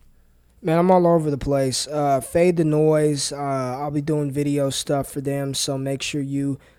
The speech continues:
check out Destination Devy and subscribe to that on YouTube. That's where all the Fade the Noise content will be. Of course, I'm a, uh, writer and ranker over at Dynasty League Football, D L F.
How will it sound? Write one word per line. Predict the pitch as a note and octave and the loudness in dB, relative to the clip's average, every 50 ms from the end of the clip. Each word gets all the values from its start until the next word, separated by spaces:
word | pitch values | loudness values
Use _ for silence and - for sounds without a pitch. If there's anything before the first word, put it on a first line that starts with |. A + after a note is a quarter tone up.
| - | -6
check | - - F#3 - F#3 | 0 0 0 2 2
out | E3 C#3+ C#3+ | 0 0 0
Destination | C#3+ D#3+ D#3 C#3 - - E3 D3 D3 D3 C3+ - C#3+ C3+ C3 | 0 0 0 0 0 -4 -2 -2 -2 -2 -2 -4 -4 -4 0
Devy | D3 D3 C#3+ C#3 D3 C#3+ | 0 0 0 0 0 -2
and | C#3 C3 - | -2 -4 -4
subscribe | - C#3 B2+ - - - - D3 C#3 C#3 C3+ C3+ | -4 -6 -6 -6 -6 -6 -4 -4 -4 -4 -4 -4
to | C#3 | -4
that | B2+ C#3 C3+ C3+ | -4 -2 -2 -2
on | C3 C3 C3 C3 | -2 -2 -4 -2
YouTube. | B2+ C#3+ D#3 D3+ - - E3 D#3 D3+ C#3+ | -2 -2 -2 -2 -2 0 0 0 0 0
That's | C#3 C3+ C3 B2+ - - | 0 -2 -4 -4 -6 -6
where | D3 C#3 C3 - | -6 -6 -6 -6
all | B2 C3+ C3+ C3+ | -6 -4 -4 -4
the | B2+ B2 | -4 -6
Fade | - - C#3+ C#3 C3+ B2+ | -8 -6 -4 -4 -4 -4
the | C3 B2+ | -4 -6
Noise | B2+ C3 C3 C3 B2+ - | -6 -4 -4 -4 -4 -6
content | - - C3+ C3 B2+ A#2 - C#3 C3+ C3+ C#3 | -6 -8 -8 -8 -8 -8 -8 -8 -8 -8 -8
will | C3+ C3 | -10 -10
be. | A#2+ C#3+ E3+ G#3 A#3 A3+ A3 G#3+ G3+ - - - - - - _ _ | -6 -2 -2 0 2 4 2 2 2 -2 -6 -20 -20 -20 -20 _ _
Of | - C#3+ - | -18 -10 -2
course, | - F#3+ F#3+ F#3 E3+ - - | 2 4 4 4 4 2 0
I'm | E3+ D3+ D3 | -2 -2 -2
a, | D3 D3 C#3+ C#3+ C#3+ | -2 0 0 0 0
uh, | C3+ C3+ C3 C3 - | -2 -2 -4 -6 -6
writer | C#3+ C#3+ D3 D3+ D#3 D3+ D3+ D#3+ D#3 D#3+ D#3 | -8 -6 -4 -2 0 0 0 2 0 0 -2
and | C3 D3 C#3+ C#3 C#3 C3+ | -2 -4 -8 -8 -6 -6
ranker | C#3 C#3+ D3 D3 C#3+ - - C#3+ C#3 C3+ | -6 -4 -4 -4 -6 -6 -6 -6 -6 -4
over | A#2+ C#3+ D3 D3 C#3 C#3 C#3+ C#3 C#3 - | -2 0 0 0 0 -2 -2 -4 -4 -6
at | - D3 C#3+ C#3+ C3 C3+ | -8 -8 -8 -8 -8 -8
Dynasty | D3+ C#3+ D3 D3 C#3 - - C#3+ | -8 -6 -4 -6 -6 -6 -6 -6
League | C#3 C3+ C#3 C3+ A#2+ - | -6 -4 -4 -6 -8 -8
Football, | - - F3+ E3+ - E3+ D#3+ D#3 | -4 -4 -4 -2 0 -2 -2 -2
D | D3+ C3+ D3 C#3+ C#3 C3+ | -2 -4 -4 -2 -2 -2
L | B2+ B2 B2+ C#3+ | -2 -2 -2 0
F. | E3+ F3 D#3+ D#3+ C#3+ - - | 0 0 0 -2 -4 -8 -12